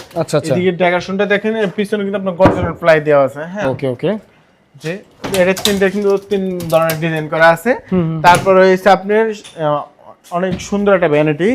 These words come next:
Speaker 1: অনেক সুন্দর একটা
Speaker 2: ভ্যানিটির সাথে একটা
Speaker 1: ভ্যানিটি।
Speaker 2: ব্যা-, টুল থাকবে,
Speaker 1: আচ্ছা,
Speaker 2: উপর
Speaker 1: আচ্ছা।
Speaker 2: তিনটা ড্রয়ার থাকবে, নিচে দুই পাশে দুইটা পাল্লা থাকবে।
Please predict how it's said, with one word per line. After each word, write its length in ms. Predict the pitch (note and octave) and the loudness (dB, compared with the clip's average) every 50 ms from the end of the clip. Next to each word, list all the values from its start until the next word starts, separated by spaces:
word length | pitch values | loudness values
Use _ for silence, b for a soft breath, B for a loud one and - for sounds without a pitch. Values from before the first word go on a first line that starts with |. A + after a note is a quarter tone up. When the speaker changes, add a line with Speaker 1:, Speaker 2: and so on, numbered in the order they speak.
| C4+ - | -2 -4
Speaker 1:
অনেক 160 | D#3+ D#3 D3 | -8 -8 -6
সুন্দর 180 | - - E3+ F3+ | -4 2 4 6
একটা 160 | F3+ F3+ F#3 | 6 6 4
Speaker 2:
ভ্যানিটির 80 | - - | 2 2
সাথে 140 | G3 F3 F#3 | 2 2 2
একটা 160 | F3+ F#3 F3+ | 2 2 0
Speaker 1:
ভ্যানিটি। 240 | E3+ F3 - - F#3 | 0 -2 -4 -4 -4
Speaker 2:
ব্যা-, 140 | F3 E3 E3 - | -4 -4 -2 -2
টুল 140 | F3+ F3+ F#3 | -2 -2 0
থাকবে, 340 | F3 F3+ E3+ D#3+ E3 F3+ G#3+ | -2 -2 -4 -4 -2 -2 -2
Speaker 1:
আচ্ছা, 380 | C#4 G4+ - - _ _ C#3 C3+ | -2 -2 -6 -16 _ _ -6 -6
Speaker 2:
উপর 200 | F3 - G3 F#3+ | -2 0 0 0
Speaker 1:
আচ্ছা। 100 | F#3 - | 0 -2
Speaker 2:
তিনটা 180 | G3+ G3 F#3+ | -2 -2 -2
ড্রয়ার 280 | F#3 E3 D#3+ D#3+ E3+ E3 | 0 2 2 2 2 0
থাকবে, 260 | - F3+ F3 F#3 G#3+ B3+ F4 F4+ F4 | -4 -8 -8 -6 -6 -6 -6 -6 -6
নিচে 160 | A3+ G3 - F3+ | -8 -10 -8 -8
দুই 120 | F3 F#3+ E3 | -10 -6 -4
পাশে 140 | F3 D#3+ D#3+ E3+ | -4 -4 -4 -6
দুইটা 180 | D#3+ E3 E3 E3 | -6 -6 -4 -2
পাল্লা 200 | E3 D#3+ D3+ C#3+ | -2 -2 -2 -2
থাকবে। 200 | C3+ D3 D3 C3 | -4 -6 -8 -4